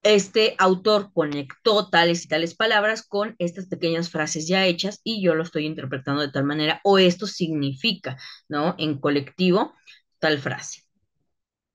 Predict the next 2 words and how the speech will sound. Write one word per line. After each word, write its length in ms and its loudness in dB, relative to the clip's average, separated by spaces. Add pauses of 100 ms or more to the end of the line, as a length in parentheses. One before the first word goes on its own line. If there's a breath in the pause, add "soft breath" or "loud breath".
(800)
Ujú. 480 -2 (640 loud breath)
Entonces, 760 4